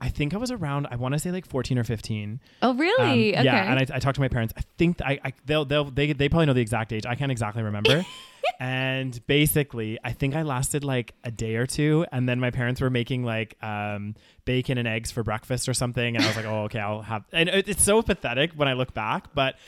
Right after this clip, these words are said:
Speaker 2: Yeah.
Speaker 1: it just shows that I was already starting to think about
Speaker 2: Thinking
Speaker 1: it. You know what I
Speaker 2: about it.
Speaker 1: mean?
Speaker 2: Mm-hmm.
Speaker 1: Um, and then I went a long, long time not really thinking about it that much. And then, um, I, it was kind of in the back of my mind. It's always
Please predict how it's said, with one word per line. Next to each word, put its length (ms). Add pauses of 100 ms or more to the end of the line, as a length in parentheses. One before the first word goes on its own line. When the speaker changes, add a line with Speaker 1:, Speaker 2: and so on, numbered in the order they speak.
(120)
Speaker 2:
Yeah. 220
Speaker 1:
it 80
just 180
shows 240
that 100
I 60
was 200
already 360
starting 280
to 80
think 220
about 220
Speaker 2:
Thinking 200
Speaker 1:
it. 20
You 20
know 60
what 80
I 20
Speaker 2:
about 100
it. 40 (200)
Speaker 1:
mean? 380 (440)
Speaker 2:
Mm-hmm. 60
Speaker 1:
Um, 420 (440)
and 160
then 60
I 80
went 240
a 80
long, 420 (100)
long 240
time 520 (240)
not 420
really 720 (360)
thinking 280
about 200
it 60
that 160
much. 340 (640)
And 180
then, 480 (400)
um, 720 (320)
I, 180
it 160
was 200
kind 280
of 80
in 60
the 80
back 200
of 40
my 120
mind. 280
It's 120
always 520